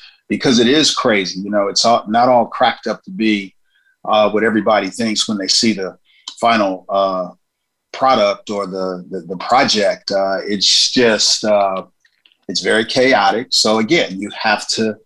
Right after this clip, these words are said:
have to manage that. I try to manage it as best as I can, and it does <laughs> get crazy.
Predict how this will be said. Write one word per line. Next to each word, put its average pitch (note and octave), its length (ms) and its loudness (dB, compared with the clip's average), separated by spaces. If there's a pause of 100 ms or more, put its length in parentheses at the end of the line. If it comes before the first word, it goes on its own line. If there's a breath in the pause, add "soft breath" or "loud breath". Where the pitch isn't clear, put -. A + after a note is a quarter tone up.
(320)
have B2 180 0
to A#2 100 2
manage B2+ 460 4
that. F#2 220 -2
I G#2 120 2
try - 200 4
to G2+ 60 0
manage A2+ 440 2
it G#2+ 100 -2
as F#2 180 -6
best A2+ 320 0
as G2 140 -8
I F#2 100 -4
can, G#2+ 500 0
and G#2 140 -2
it F#2+ 120 -6
does B2 260 2
<laughs> - 80 -2
get A2 200 0
crazy. C3+ 520 0